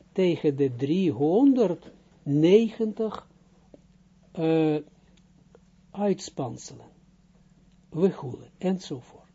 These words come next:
En nu luister, wat het is. We hebben nu een kwantitatieve, ge-, kwantitatief gegeven. Überhaupt, hoe kan je dat spreken? Iets in het geestelijke kwan-, kwantitatieve dingen. Absoluut.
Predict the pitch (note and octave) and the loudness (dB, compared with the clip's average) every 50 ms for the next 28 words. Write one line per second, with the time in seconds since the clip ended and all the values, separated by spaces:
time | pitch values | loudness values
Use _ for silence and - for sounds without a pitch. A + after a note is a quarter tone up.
0 | _ - _ _ _ _ _ _ _ _ _ _ _ _ _ _ _ _ - C3+ | _ -20 _ _ _ _ _ _ _ _ _ _ _ _ _ _ _ _ -20 -12
1 | C3+ D#3 G3 G#3+ F#3 C#3+ A2 - - - - _ - - - _ _ _ _ _ | -6 -4 -4 -2 -2 -4 -8 -10 -16 -20 -20 _ -20 -20 -20 _ _ _ _ _
2 | _ _ _ _ _ _ _ _ _ _ - - C#3+ C#3 - C3+ - - - _ | _ _ _ _ _ _ _ _ _ _ -14 -10 -10 -10 -10 -12 -16 -18 -20 _
3 | - - - - _ _ _ _ _ _ _ _ _ _ _ _ _ _ _ _ | -20 -20 -20 -20 _ _ _ _ _ _ _ _ _ _ _ _ _ _ _ _
4 | _ _ - C3+ C3 B2+ B2+ B2+ C3+ C3+ C#3 C#3+ C#3+ C#3 - - D#3+ D3+ D3+ D3 | _ _ -14 -12 -10 -8 -6 -6 -4 -2 -2 -2 -2 -4 -4 -4 -2 -2 -2 -2
5 | - D#3 D3 - D3+ C#3+ - - A3+ B3 A#3+ A#3 A3+ G#3+ G#3 G3+ G3+ - - - | -2 -6 -6 -6 -6 -8 -8 -6 -6 -6 -4 -2 -2 -2 -2 -4 -6 -10 -8 -8
6 | G3 G3 - - F#3+ F#3+ F#3 F#3 G3 F3+ F#3 F3+ - A3 A3 G#3 - - G#3 - | -8 -8 -8 -6 -6 -6 -6 -6 -8 -10 -10 -8 -8 -8 -8 -8 -8 -12 -12 -10
7 | - A#3 F#3+ C3+ A#2 - - - - - - - - _ _ _ _ _ _ - | -8 -8 -8 -8 -10 -14 -20 -20 -20 -20 -20 -20 -20 _ _ _ _ _ _ -20
8 | - _ _ _ _ _ _ _ _ _ _ _ _ _ _ _ _ _ _ _ | -20 _ _ _ _ _ _ _ _ _ _ _ _ _ _ _ _ _ _ _
9 | _ _ _ _ _ _ _ - - - - - - _ _ _ _ _ _ _ | _ _ _ _ _ _ _ -20 -20 -20 -20 -20 -20 _ _ _ _ _ _ _
10 | _ _ _ _ _ _ _ _ _ _ - D3+ B2+ C3 C3 A#2 F3+ C#4 C#4+ A3 | _ _ _ _ _ _ _ _ _ _ -10 -8 -8 -6 -6 -4 -2 0 0 -2
11 | - - - E3 D3 C3+ C3 - C#3+ C#3 D3 C#3+ C#3 D#3 C#3+ - - - - - | -2 -6 -12 -8 -8 -8 -6 -4 -4 -2 -2 -2 -2 -4 -8 -10 -10 -12 -6 -4
12 | C#4+ C#4+ - - A#3 A3+ G#3+ - - - - - G#3 F#3 F3 - - - B3+ A#3+ | -4 -4 -2 -4 -6 -6 -6 -8 -14 -18 -10 -6 -4 -4 -4 -4 -8 -8 -8 -8
13 | - - - G#3+ G#3+ G3 A3 G3+ - - - G3+ G3+ G3+ G3+ - - A3 G#3+ G#3 | -8 -8 -8 -8 -6 -4 -6 -6 -6 -6 -6 -4 -4 -6 -6 -6 -4 -2 -2 -2
14 | G3+ G#3+ F#3+ G3 F#3 - G#3+ G#3 F#3+ F#3 D#3+ C#3 C3 B2 B2 A#2+ B2 C#3+ E3 F3+ | -2 -2 -2 -2 -4 -4 -4 -4 -2 -2 -2 -2 -4 -6 -6 -10 -10 -10 -12 -12
15 | - - - A#3+ A3+ B3+ B3 A#3 A3+ - | -12 -8 -6 -4 -4 -2 -2 -4 -6 -8